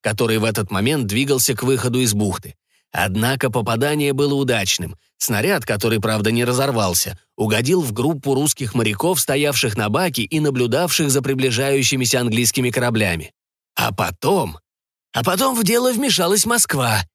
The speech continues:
и началось такое, чего не было ещё ни в одном морском сражении. С Москвы полетели огненные стрелы, напоминавшие конгревовские ракеты, только более крупные по размерам и более разрушительные по своему действию.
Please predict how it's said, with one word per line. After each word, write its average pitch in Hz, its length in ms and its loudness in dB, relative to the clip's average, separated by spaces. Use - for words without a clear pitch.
и 120 160 0
началось 143 600 0
такое, 135 580 0
чего 135 280 0
не 151 160 0
было 156 120 2
ещё 151 300 2
ни 156 300 2
в 175 100 0
одном 156 420 0
морском 156 460 0
сражении. 131 720 0
С - 140 0
Москвы 143 500 0
полетели 139 560 0
огненные 160 460 0
стрелы, 185 400 2
напоминавшие 151 680 0
конгревовские 156 800 0
ракеты, 127 480 -2
только 143 300 -2
более 143 280 0
крупные 147 400 0
по 131 120 -2
размерам 156 500 0
и 180 80 0
более 160 300 2
разрушительные 156 760 0
по 156 80 -2
своему 156 320 2
действию. 92 560 -2